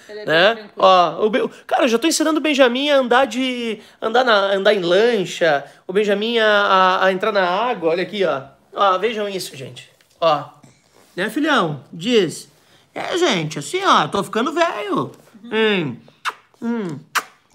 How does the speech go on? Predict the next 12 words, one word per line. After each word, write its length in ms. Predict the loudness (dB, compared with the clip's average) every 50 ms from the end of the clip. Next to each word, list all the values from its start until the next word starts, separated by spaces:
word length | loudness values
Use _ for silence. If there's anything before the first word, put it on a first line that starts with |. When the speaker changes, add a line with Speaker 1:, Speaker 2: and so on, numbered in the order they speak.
| -20 _ _
Speaker 2:
ficando 360 | -16 -8 -6 -6 -6 -6 -4
velho, 800 | -2 0 0 2 0 0 -2 -2 -2 -2 -2 -2 -4 -6 -12 -18 -20 _ _ -18
né? 680 | -14 -12 -8 -6 -4 -4 -2 0 0 0 0 0 -4 -8 _ _ _ _ _ _ _ _ _ _ _ _ _ _
Meu 200 | -8 -6 -6 -6
querido. 800 | -6 -8 -8 -8 -6 -6 -4 -4 -6 -6 -6 -8 -10 -12 -12 -18 _ _ _ _ _ _ _ _ -20 -20 -18 -18 -18 -18 -20 -20 -20 -20 -20 -20 -20 _ -20 -20 -20 -20 -20 _ -20 -20 -20 _ _ _ _ _ _ -20 -20 -20 _ -20 _ -20 -20 -20 _ _ _ _ _ _
Gente, 360 | _ -8 -6 -6 -6 -6 -8 -12
isso 120 | -12 -4
vai 140 | 0 0 0
acontecendo. 640 | 0 0 -4 -2 -4 -4 -4 0 0 0 0 0
Então, 200 | 0 2 4 4
assim, 300 | 4 2 2 -4 -4 -4
ó, 180 | -4 -4 -6